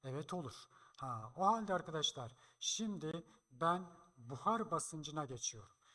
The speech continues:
Çözeltinin buhar basıncı neydi? Çözeltinin buhar basıncı verilen sıcaklıkta X bileşeninin saf halinin buhar basıncı çarpı mol kesri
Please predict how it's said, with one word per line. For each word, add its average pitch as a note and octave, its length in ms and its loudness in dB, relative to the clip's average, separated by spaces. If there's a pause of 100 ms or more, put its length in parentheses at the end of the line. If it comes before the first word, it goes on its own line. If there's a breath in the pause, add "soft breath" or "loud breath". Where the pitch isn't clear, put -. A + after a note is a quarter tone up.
(140)
Çözeltinin G3 840 4
buhar F#3+ 340 6
basıncı F#3 540 -2
neydi? F#3 400 0 (360 loud breath)
Çözeltinin F#3+ 680 2
buhar F3 300 8
basıncı B2+ 480 -2 (340 soft breath)
verilen F#3+ 400 4
sıcaklıkta F3 920 2 (280 loud breath)
X A3+ 340 2
bileşeninin D3 760 -4 (160 loud breath)
saf A3+ 440 6
halinin E3+ 500 4
buhar D#3+ 300 4
basıncı C3 460 -4
çarpı F3+ 420 4
mol G3 340 6
kesri - 340 -4